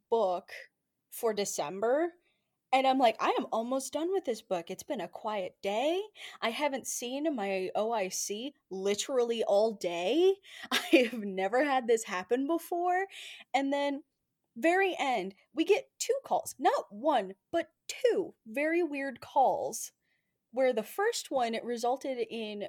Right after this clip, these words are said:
my chief, without too many words being said, uh, having to argue with the kid explaining the city ordinance upon, for burning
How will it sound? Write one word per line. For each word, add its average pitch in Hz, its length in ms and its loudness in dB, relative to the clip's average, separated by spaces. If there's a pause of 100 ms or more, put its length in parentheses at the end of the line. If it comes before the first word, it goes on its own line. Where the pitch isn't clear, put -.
(120)
my 233 360 -2
chief, 233 400 -6
without 190 300 -6
too 311 220 -4
many 330 240 2
words 262 340 -4
being 220 360 0
said, 196 440 2 (500)
uh, 202 260 -2 (800)
having 285 460 2
to 320 240 -4
argue 240 340 0
with 226 200 -4
the - 80 -6
kid 269 440 0
explaining 233 640 -8
the 196 100 -4
city 247 440 -4
ordinance 254 560 -2
upon, 196 640 -8 (180)
for 220 140 -2
burning 254 580 2